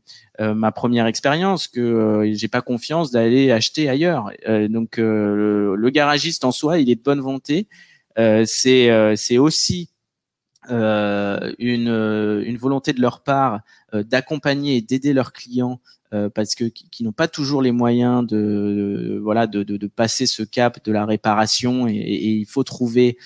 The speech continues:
euh, des solutions pour payer parfois moins cher et, euh, et les garagistes l'ont toujours fait. Maintenant, on, on peut leur permettre de le faire plus largement avec, euh, Reparcar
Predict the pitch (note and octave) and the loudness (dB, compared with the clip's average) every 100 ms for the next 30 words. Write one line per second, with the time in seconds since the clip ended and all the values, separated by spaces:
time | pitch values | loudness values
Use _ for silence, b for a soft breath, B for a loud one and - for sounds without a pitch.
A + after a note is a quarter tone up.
0 | B B - A2 A2 G#2+ B2+ A#2+ A#2 - | B B -2 0 2 2 2 0 0 -2
1 | B2+ A#2 G#2 - A2 G#2+ A2 G#2 G2 - | -4 -6 -12 -4 -2 0 0 -2 -6 -6
2 | A2 G#2+ G#2+ G#2+ C#3+ F3 A3 - B B | -4 -2 -2 0 2 2 0 -6 B B
3 | B A#2+ C#3+ C#3+ A2+ G#2+ G#2 G#2+ A2+ A2 | B 2 4 6 6 4 4 2 0 0
4 | A2 D#3+ F#3 B2+ A#2 - D#3+ C3 - D3 | 0 -2 -6 -6 -8 -8 -6 -6 -4 -4
5 | A3 A#2+ A#2 D#3 D#3+ B2+ A#2 A#2 A2+ D3 | -4 -6 -8 -6 -2 0 0 -2 -4 2
6 | C#3+ B2 - A#2+ C#3+ D#3+ B2+ A2+ C#3 B2+ | 4 2 0 -2 -2 -2 -4 -2 -2 -2
7 | G#2 - - - E3+ E3+ C#3+ C3+ A#2+ A#2+ | -4 -14 -20 -8 0 2 2 0 -2 -2
8 | C3+ - B B B A2+ A2 A#2+ B2 - | -4 -8 B B B -2 2 2 0 -2
9 | A2 G#2+ G#2 G#2 G#2+ A2+ A2 G#2+ - C#3+ | -2 0 -2 -2 -4 -4 -6 -8 -2 -2
10 | D3+ | -2